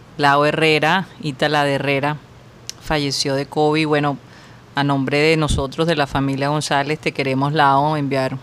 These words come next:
un abrazo, un saludo especial. Eh, sabemos lo que el Ítala significaba para ti, una mujer entregada a su hogar, eh, amorosa. Tengo unos recuerdos muy lindos de ella, de verdad, cuánto lo sentimos. El covid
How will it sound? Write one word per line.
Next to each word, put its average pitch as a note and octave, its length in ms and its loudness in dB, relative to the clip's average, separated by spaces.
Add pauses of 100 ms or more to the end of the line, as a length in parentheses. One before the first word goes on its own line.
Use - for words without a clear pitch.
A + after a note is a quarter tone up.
(100)
un C#3 160 -6
abrazo, D3 460 0
un C#3+ 120 -4
saludo C#3+ 320 -4
especial. C#3 600 -2 (840)
Eh, C#3 500 -4 (460)
sabemos D#3 440 2
lo F#3 140 2
que E3 140 0
el D#3 140 -2 (120)
Ítala D#3 420 0
significaba C#3+ 600 0
para D3+ 220 0
ti, D3+ 340 -6 (300)
una C#3 100 -2
mujer C#3+ 500 0 (800)
entregada D3 680 2
a F3+ 60 0
su E3+ 120 -4
hogar, C#3 400 2 (1040)
eh, D3 240 -2
amorosa. D3+ 680 2 (140)
Tengo D3 200 -2
unos D#3 220 2
recuerdos D3+ 380 2
muy D#3+ 140 2
lindos D#3+ 340 2
de E3+ 180 4
ella, F3 160 4
de E3+ 100 4
verdad, D#3 440 2
cuánto E3 320 0
lo D#3+ 100 2
sentimos. F#3+ 580 2
El E3 140 -4
covid F3 420 2